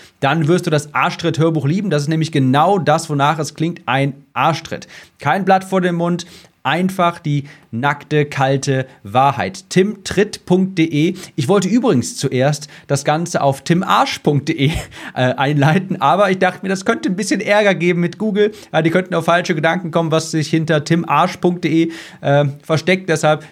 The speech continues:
tim tritt punkt de, nicht ganz so eine coole Webseite, aber trotzdem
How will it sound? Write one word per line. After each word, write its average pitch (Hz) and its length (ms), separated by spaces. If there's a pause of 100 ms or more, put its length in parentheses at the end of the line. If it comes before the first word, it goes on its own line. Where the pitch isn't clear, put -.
(120)
tim 185 280
tritt 196 280
punkt 185 240
de, 175 180
nicht 190 240
ganz 180 220
so 175 80
eine 170 140
coole 160 420 (760)
Webseite, 151 580
aber 120 300
trotzdem 123 580